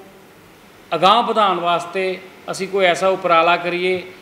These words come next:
ਜਿਸ ਦੇ ਨਾਲ ਸਾਡੇ ਦੇਸ਼ ਦਾ, ਜੋ ਭਾਰਤ ਦਾ ਨਾਮ ਹੈ, ਉਹ ਵਿਸ਼ਵ ਪੱਧਰ 'ਤੇ ਹੋਰ ਉਜਾਗਰ ਹੋ ਸਕੇ, ਹੋਰ ਚਮਕ ਸਕੇ।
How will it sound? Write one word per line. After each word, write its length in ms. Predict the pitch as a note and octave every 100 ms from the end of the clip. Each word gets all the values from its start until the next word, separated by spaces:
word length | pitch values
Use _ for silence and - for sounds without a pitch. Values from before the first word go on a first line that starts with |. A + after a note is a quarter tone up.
| - -
ਜਿਸ 140 | F3
ਦੇ 120 | E3+ G3
ਨਾਲ 160 | F#3+
ਸਾਡੇ 320 | F#3 F3 E3
ਦੇਸ਼ 320 | F3 E3+ F3 D3+
ਦਾ, 180 | F3+
ਜੋ 140 | F3 F3+
ਭਾਰਤ 400 | - E3+ D#3+ D#3+
ਦਾ 460 | E3+ F3 E3 - - - -
ਨਾਮ 340 | C#3+ D3 F3+
ਹੈ, 380 | F3 F3+ F3+ F3 - -
ਉਹ 100 | F3
ਵਿਸ਼ਵ 360 | D#3+ - F#3
ਪੱਧਰ 360 | F3+ F3 D#3 F3+
'ਤੇ 140 | F3+
ਹੋਰ 280 | E3+ D#3+ F#3
ਉਜਾਗਰ 540 | G3 F#3+ D3+ D3 D3 F3+
ਹੋ 180 | E3+
ਸਕੇ, 440 | F3+ F3+ E3 F3+ F3+ - - - -
ਹੋਰ 180 | E3 F#3
ਚਮਕ 420 | F#3 F3 F3 F3+
ਸਕੇ। 500 | - F3+ F#3 G3